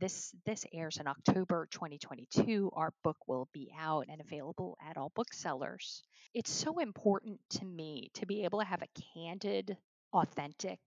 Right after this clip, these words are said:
conversation with those who are struggling. Because the last thing that I needed when I was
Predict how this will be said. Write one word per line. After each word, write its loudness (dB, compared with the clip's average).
conversation -2
with 10
those 6
who 4
are 0
struggling. -2
Because 0
the 0
last -2
thing -2
that 0
I -2
needed -2
when 4
I 2
was 4